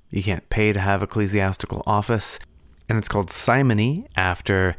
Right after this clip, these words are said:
Simon the magician in the book of Acts, who tried to get the apostles to give him the Holy Spirit for a fee. There's a canon which commends ma-, monastic life, the life of monks and nuns, as being this virtuous, wonderful, holy life,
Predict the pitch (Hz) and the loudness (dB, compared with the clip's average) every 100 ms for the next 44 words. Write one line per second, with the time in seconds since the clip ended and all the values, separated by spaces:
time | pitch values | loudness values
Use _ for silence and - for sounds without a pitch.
0 | - - - 98 104 117 113 110 101 127 | -8 -8 -4 0 2 4 4 2 2 0
1 | - 120 98 95 101 104 95 92 85 - | 0 2 2 2 2 0 0 0 -2 -8
2 | - - 104 101 95 98 101 98 - 98 | -6 -4 -2 -2 -2 -2 -2 -4 -2 0
3 | 87 - 101 98 98 90 - - 95 82 | 0 0 0 0 -4 -4 -2 0 0 -4
4 | - - - 117 123 123 110 110 104 - | -12 -16 -4 0 2 2 2 2 0 0
5 | 101 98 - - - 107 92 90 - 110 | 0 0 -2 -12 -4 0 0 -4 -4 -4
6 | 85 - - - - - - _ _ _ | -4 -10 -20 -20 -20 -20 -20 _ _ _
7 | - 113 107 - 110 110 104 101 - 107 | -4 -2 -2 -2 0 2 0 0 -2 0
8 | 104 120 127 110 104 101 - 107 98 110 | 2 2 2 0 0 -2 -2 0 0 0
9 | 135 127 123 127 135 - 104 95 95 - | -4 -4 -2 -2 -6 -4 -2 0 -2 -2
10 | 92 98 107 107 101 95 98 113 120 120 | -4 0 0 0 -2 0 0 0 0 -2
11 | 87 - 98 98 95 98 110 110 - 110 | -6 -6 -2 0 -2 -2 -4 -2 0 -2
12 | 101 - 110 113 - 101 95 113 113 95 | -2 -2 0 0 -2 -4 0 0 2 0
13 | 98 110 - | 0 0 -2